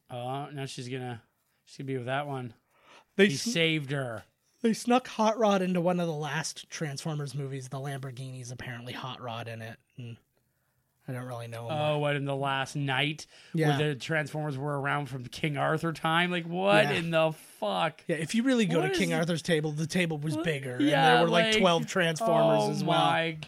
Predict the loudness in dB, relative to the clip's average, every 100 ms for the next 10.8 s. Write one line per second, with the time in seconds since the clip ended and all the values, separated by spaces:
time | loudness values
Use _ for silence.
0 | -6 0 4 4 2 -2 -6 -4 -2 -2
1 | -4 -6 -6 -6 -2 -2 -2 -4 -4 -6
2 | -8 -4 -4 -4 -8 -12 -12 -8 -6 -6
3 | -6 -4 0 0 -2 -6 0 4 4 4
4 | 0 -4 -4 -4 -4 -10 -8 -6 -6 -8
5 | -10 -8 -8 -6 -6 -6 -4 -6 -4 -6
6 | -6 -8 -12 -8 -8 -10 _ _ _ _
7 | -6 0 2 4 2 0 0 0 -6 -6
8 | -8 -6 -6 -4 -4 -4 -4 -6 -10 -8
9 | -8 -8 -8 -8 -8 -4 -2 0 -2 -2
10 | -4 -2 -4 -4 -6 -10 -12